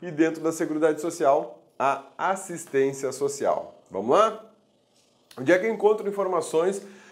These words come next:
sobre assistência social na Constituição da República de mil novecentos e oitenta e oito? Aqui, ó, artigo duzentos e três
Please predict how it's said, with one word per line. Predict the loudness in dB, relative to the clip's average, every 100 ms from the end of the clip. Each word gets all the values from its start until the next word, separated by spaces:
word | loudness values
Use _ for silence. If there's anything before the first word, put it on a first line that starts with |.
| -20
sobre | -2 0 4
assistência | 2 0 -4 -2 -2 -4
social | -6 -2 0 0
na | -2
Constituição | -6 -6 -8 -4 -2
da | 0
República | 0 0 -2 0 -2
de | -2
mil | -2 0
novecentos | 0 -2 -4 -2
e |
oitenta | -2 0 2
e |
oito? | 2 0 -2
Aqui, | -2 2
ó, | 2 2 -8 -4
artigo | -4 -2 -2 -2
duzentos | 0 0 0
e | -2
três | -2 0 -2